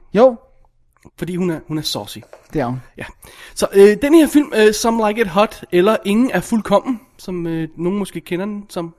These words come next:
Speaker 2: på dansk,
Speaker 1: Ja.
Speaker 2: øh, handler om, øh, to, øh, musikanter.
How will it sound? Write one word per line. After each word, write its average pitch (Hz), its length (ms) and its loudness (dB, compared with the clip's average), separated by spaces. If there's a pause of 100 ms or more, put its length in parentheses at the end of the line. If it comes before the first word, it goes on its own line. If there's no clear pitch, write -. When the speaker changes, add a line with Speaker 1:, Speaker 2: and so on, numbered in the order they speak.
Speaker 2:
på 160 60 -14
dansk, 247 320 -12 (240)
Speaker 1:
Ja. 202 100 -4 (560)
Speaker 2:
øh, 185 180 -2
handler 226 260 0
om, 202 300 0
øh, 185 300 2
to, - 320 -6
øh, 170 560 0
musikanter. 220 580 0